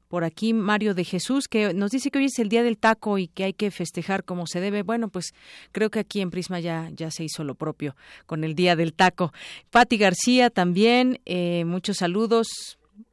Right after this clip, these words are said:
Muy sabroso, por cierto, dice Rodrigo. Eh, César Soto, Alfonso de Alba Arcos, que nos dice que le encanta A C D C y feliz como todas las atinadas selecciones musicales de Radio unam.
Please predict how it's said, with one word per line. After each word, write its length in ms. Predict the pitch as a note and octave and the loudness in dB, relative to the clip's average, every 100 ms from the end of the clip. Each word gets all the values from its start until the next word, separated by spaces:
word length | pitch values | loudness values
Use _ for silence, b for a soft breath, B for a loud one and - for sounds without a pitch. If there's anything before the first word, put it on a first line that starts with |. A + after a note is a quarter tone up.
| _ - | _ -10
Muy 260 | E3+ F3+ F3+ | -6 -4 -2
sabroso, 400 | F#3+ F3+ F3+ F3+ | -2 -2 -4 -6
por 160 | D#3 | -6
cierto, 240 | E3+ E3 E3 | -6 -6 -4
dice 240 | D#3 E3+ | -4 -4
Rodrigo. 440 | E3 E3 G3+ G#3 G#3 B B B | -4 -2 0 0 -4 B B B
Eh, 380 | F#3 F#3+ F#3 F#3 | -2 0 2 2
César 420 | - G#3 G3+ F3+ | 2 0 0 -2
Soto, 560 | - A#3 A#3+ A#3+ A#3+ - | 2 2 2 4 4 4
Alfonso 560 | G3+ F#3 A3+ A#3 A3+ G#3 | 0 0 0 0 0 2
de 100 | G#3 | 2
Alba 320 | G#3+ G3+ G#3 | 4 6 6
Arcos, 300 | A3 A#3 G#3 | 4 0 -2
que 100 | F#3+ | -2
nos 180 | F3+ E3+ | -2 0
dice 380 | G#3 - A#3 A#3 B B B B | 0 4 2 2 B B B B
que 120 | G#3+ | 6
le 100 | G#3+ | 8
encanta 440 | G#3 A#3+ B3 B3 | 8 8 8 10
A 40 | A#3 A3+ | 8 8
C 160 | A3+ | 4
D 160 | G#3+ A3+ | 4 2
C 240 | - D4 - - B B | 2 0 0 -12 B B
y 200 | F#3 G#3 | -2 0
feliz 320 | G#3 F#3 G3+ | 2 2 0
como 200 | - E3+ | 0 -2
todas 200 | F#3 F#3 | 0 2
las 180 | E3+ - | 0 -2
atinadas 400 | D#3+ E3 F3 E3+ | -4 -2 -2 -2
selecciones 680 | D#3+ C#3+ - G3 G3 G3 - | -4 -8 -4 -2 0 0 -2
musicales 680 | F#3 F3+ - - F#3 F#3 E3 | -2 -4 -6 -2 0 0 -2
de 120 | D#3+ | -2
Radio 400 | D#3 E3 D#3+ E3 | -2 -2 -2 -2
unam. 500 | D#3+ E3 E3 D#3+ D3+ | 0 0 -2 -4 -8